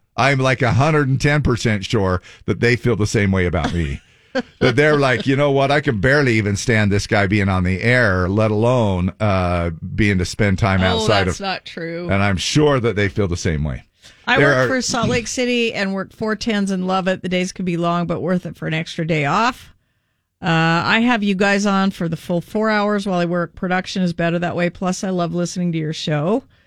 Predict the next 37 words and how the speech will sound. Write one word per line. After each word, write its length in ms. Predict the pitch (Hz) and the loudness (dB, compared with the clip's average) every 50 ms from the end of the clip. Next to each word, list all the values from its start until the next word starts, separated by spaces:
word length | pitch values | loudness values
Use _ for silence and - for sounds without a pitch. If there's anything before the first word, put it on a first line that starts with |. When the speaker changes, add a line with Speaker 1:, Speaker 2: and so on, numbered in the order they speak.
| _ _ _ _ _ _ _ _ | _ _ _ _ _ _ _ _
Speaker 2:
Thank 220 | 240 233 220 220 - | 0 0 0 0 -2
you 60 | 226 | -2
very 220 | 185 208 190 180 170 | 0 0 0 0 0
much, 360 | 170 175 180 202 208 - - | 0 0 -2 -2 -4 -4 -4
Nathaniel 460 | 208 202 - 170 165 165 170 175 170 | -4 -2 -2 -2 0 0 0 0 -2
Thompson. 580 | - - 190 165 160 170 - - 240 262 311 302 - _ _ - | -2 -2 -2 -2 -2 -4 -2 -2 0 0 0 -4 -8 _ _ 0
Speaker 1:
Anybody 400 | - 131 139 143 147 151 147 143 | 2 4 4 6 4 4 4 4
have 220 | 135 143 143 135 127 | 4 4 2 2 0
some, 240 | - 135 120 117 117 | 0 0 2 4 2
uh, 100 | 113 107 | 2 0
four 260 | - - 135 139 135 | 2 2 2 2 2
ten 300 | - - 147 139 143 143 | 2 2 2 2 2 0
stories? 480 | - - - 110 104 104 110 120 110 113 | -2 0 0 2 2 4 2 2 2 2
Let 140 | 117 117 | 2 2
us 120 | 131 120 - | 0 0 0
know. 200 | 135 143 156 127 | 0 0 2 2
Do 80 | 101 | 2
you 80 | 101 98 | 2 2
like 280 | 92 110 113 120 113 156 | 2 2 2 2 2 0
it? 100 | 143 - | 0 0
Do 60 | 113 | 2
you 140 | 104 104 95 | 2 2 2
hate 220 | 101 117 127 127 | 2 2 2 2
it? 180 | 151 160 - - _ - _ _ _ _ _ _ _ _ - - | 0 -2 -2 -12 _ -20 _ _ _ _ _ _ _ _ -8 -4
Uh, 440 | - 92 92 101 101 107 107 104 104 104 | -2 0 0 0 0 2 2 0 0 0
you 140 | 98 120 120 | 0 0 0
know, 240 | 110 98 92 98 - | 2 2 0 -2 0
are 200 | 113 113 110 110 | 0 0 2 2
you 300 | 110 107 104 107 110 113 | 2 2 2 2 2 2
going 280 | 101 123 127 131 127 107 | 2 2 2 2 2 0
to 80 | 117 | 0
stay? 560 | 107 - - - - 127 117 123 127 143 160 | -2 -2 -4 0 2 2 4 4 4 4 2
Is 180 | 156 131 113 101 | 2 2 0 0
it 80 | 113 101 | 0 0
a 60 | 104 | -2
temporary 640 | - - 135 123 127 - 123 127 123 127 127 127 127 | 0 0 0 0 2 0 0 2 2 4 4 2 2
thing? 320 | - 131 127 135 170 | 2 2 2 2 0